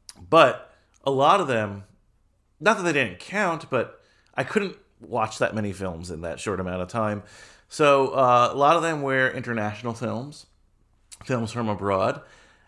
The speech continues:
and figured it would be a cool thing to kinda just take my time and watch those. <laughs> Another big reason why it didn't really fit with my December watch of all the movies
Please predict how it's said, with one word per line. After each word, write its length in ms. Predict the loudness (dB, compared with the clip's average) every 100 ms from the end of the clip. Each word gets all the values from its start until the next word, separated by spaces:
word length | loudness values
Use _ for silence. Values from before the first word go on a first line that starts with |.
| _
and 320 | 0 0 0
figured 280 | -2 0 0
it 80 | -2
would 100 | -2
be 120 | -4
a 60 |
cool 320 | -4 -4 -4 -2
thing 300 | -4 -6 -6
to 120 | -8
kinda 260 | -4 -4 -4
just 260 | -8 -10 _ _ _ _ _ -6
take 220 | -4 -2
my 160 | -4
time 340 | -2 0 0 0
and 120 | 0
watch 300 | 0 0 -4
those. 340 | -6 -6 -10 -18 -20
<laughs> 160 | _
Another 400 | -8 0 2 2
big 240 | 0 -2 -2
reason 520 | -4 -4 -6 -10 -12 _ _ _ _ _
why 640 | -2 4 4 4 2 -2 -8 _ _ _ _ _ _
it 80 | -8
didn't 200 | -8 -4
really 160 | -4 -4
fit 320 | -2 -4 -4
with 160 | -8
my 200 | -4 -2 -4
December 800 | -6 -8 -6 -4 -4 -6 -8 _ _ -8
watch 360 | -2 -2 -2
of 80 | -10
all 100 | -10
the 60 | -10
movies 400 | -12 -10 -10